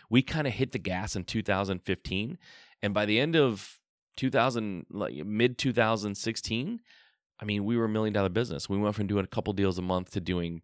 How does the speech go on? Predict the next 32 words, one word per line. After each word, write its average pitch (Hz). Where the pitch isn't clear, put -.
ten 82
to 78
fifteen 107
deals 76
a 80
month. 65
And 98
when 120
you 113
do 143
that, 80
there 95
are 110
consequences, -
right? 101
If 104
it, 101
if 117
it 120
takes, 139
um, 85
three 135
months 123
to 110
build 104
a 95
house, 120
re-, 98
you 104
know, 90
um, 76
responsibly, 151